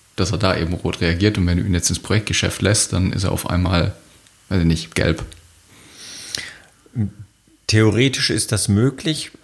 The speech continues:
Speaker 2: praktisch kannst du das, ähm, allerdings ablesen. Das heißt, ähm, jede, es ist nur ein Modell und es ist n-,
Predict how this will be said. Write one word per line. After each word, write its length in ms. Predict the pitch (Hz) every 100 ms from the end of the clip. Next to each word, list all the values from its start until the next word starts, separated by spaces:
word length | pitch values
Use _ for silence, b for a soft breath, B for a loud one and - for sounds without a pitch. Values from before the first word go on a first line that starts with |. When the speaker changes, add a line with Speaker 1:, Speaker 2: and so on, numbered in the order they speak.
| 95
Speaker 2:
praktisch 500 | - 110 - 123 -
kannst 340 | - 110 - -
du 40 |
das, 460 | 98 101 98 - -
ähm, 500 | 101 98 95 92 92
allerdings 460 | - 95 92 92 -
ablesen. 680 | 104 - 92 85 82 95 92
Das 240 | 87 -
heißt, 500 | 90 90 87 - - 92
ähm, 280 | 92 87 87 B B B B B B B _ _ _ -
jede, 320 | - 113 104 - -
es 160 | 104
ist 200 | - -
nur 140 | - 107
ein 140 | 104
Modell 500 | 101 85 80 78 80 - -
und 220 | - 104
es 140 | 98 104
ist 180 | 98
n-, 140 | 110